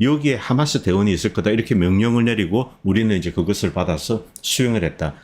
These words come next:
이런 식의 레토릭을 만든 거죠. 참, 뭐, 뭐라고 이야기해야 될지 모르겠습니다. 정말 디스토피아죠. 여러 가지 형용사가 떠오르는데 뭐, 여기서는 그런 이야기를 해서는 안 될 것 같아서 그냥 이제 넘기겠습니다.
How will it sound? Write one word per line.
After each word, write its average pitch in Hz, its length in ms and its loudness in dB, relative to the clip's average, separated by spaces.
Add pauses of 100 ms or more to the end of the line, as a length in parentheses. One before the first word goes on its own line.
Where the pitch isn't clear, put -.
(140)
이런 175 240 2
식의 101 280 0
레토릭을 85 460 -2
만든 76 400 0
거죠. 80 400 0 (600)
참, 92 720 0
뭐, 95 260 0
뭐라고 117 360 2
이야기해야 104 640 0
될지 90 240 -2
모르겠습니다. 80 720 -2 (200)
정말 95 360 0
디스토피아죠. 90 760 -2 (460)
여러 110 200 2
가지 107 200 0
형용사가 120 640 0
떠오르는데 87 520 2
뭐, 82 140 2
여기서는 98 400 0
그런 87 280 0
이야기를 82 320 -2
해서는 92 320 -2
안 73 100 -2
될 80 140 -4
것 90 100 -2
같아서 78 480 -4 (280)
그냥 87 260 0
이제 78 180 0
넘기겠습니다. 80 920 -2